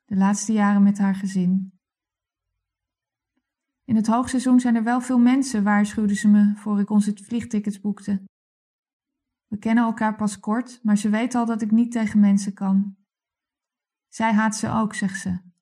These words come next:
"Maar ik voel haar woede niet. Ik weet nooit wat ze denkt, of ze al genoeg van ons heeft, bijvoorbeeld. We zijn er al tien dagen. Over vier dagen gaan we naar huis." Misschien is twee weken niet wat ze bedoelde toen ze zei:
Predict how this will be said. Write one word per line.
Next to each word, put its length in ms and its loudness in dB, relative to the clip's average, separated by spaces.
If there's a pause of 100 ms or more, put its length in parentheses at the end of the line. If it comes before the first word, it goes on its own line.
(400)
"Maar 140 -2
ik 100 -2
voel 280 0
haar 160 2
woede 260 2
niet. 420 2 (220)
Ik 140 -6
weet 160 -2
nooit 240 2
wat 120 -4
ze 140 -4
denkt, 500 2
of 140 -8
ze 100 -6
al 120 -2
genoeg 300 2
van 160 2
ons 140 4
heeft, 280 2
bijvoorbeeld. 680 -4 (520)
We 100 -8
zijn 220 0
er 80 0
al 160 2
tien 220 0
dagen. 600 -2 (460)
Over 280 -2
vier 280 0
dagen 300 0
gaan 200 0
we 60 4
naar 160 6
huis." 540 -2 (1120)
Misschien 300 0
is 160 2
twee 240 -2
weken 340 0
niet 180 4
wat 120 -6
ze 120 -4
bedoelde 600 0
toen 180 0
ze 120 2
zei: 400 -2